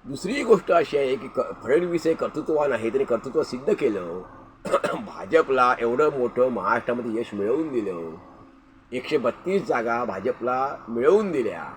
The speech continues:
<clears throat> ह्याद्वारे त्यांचं कर्तृत्व नक्की सिद्ध झालेलं आहे. त्यामुळे हा देखील मुद्दा महत्त्वाचा राहतोच, ठरतोच. अर्थात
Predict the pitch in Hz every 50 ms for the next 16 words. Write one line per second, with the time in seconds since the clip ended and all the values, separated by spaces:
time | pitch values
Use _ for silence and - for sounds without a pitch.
0 | - - - - - - - - _ _ - _ - - - - - _ _ -
1 | - - - - - _ - - - - - - 208 - - - - - - 104
2 | 104 107 131 139 131 120 107 117 117 117 131 - - 117 101 87 - 123 123 -
3 | 107 92 - 123 - 127 127 113 101 - - - - 123 101 90 110 104 - -
4 | 85 87 104 - - - - - - - 92 92 85 - - - - - - -
5 | - - - - _ _ _ _ _ _ _ _ _ _ _ _ _ _ _ _
6 | _ _ _ _ _ _ _ _ _ _ _ _ _ _ _ _ _ _ _ _
7 | _ _ - 139 147 156 165 160 156 165 175 170 - - - - - - - -
8 | 190 240 233 220 208 - 170 190 185 170 - 160 165 160 110 - 147 151 160 170
9 | 180 143 - - - - - - 123 120 123 139 151 - 147 135 123 - 143 147
10 | 175 208 - - - - - - - - - - 110 110 - 107 98 - 117 113
11 | 101 - - - - - - 147 135 131 - 135 127 101 - - - - - -
12 | - - - - - - - - - - - - - - - - - - - -
13 | - 123 127 - 156 147 139 135 135 135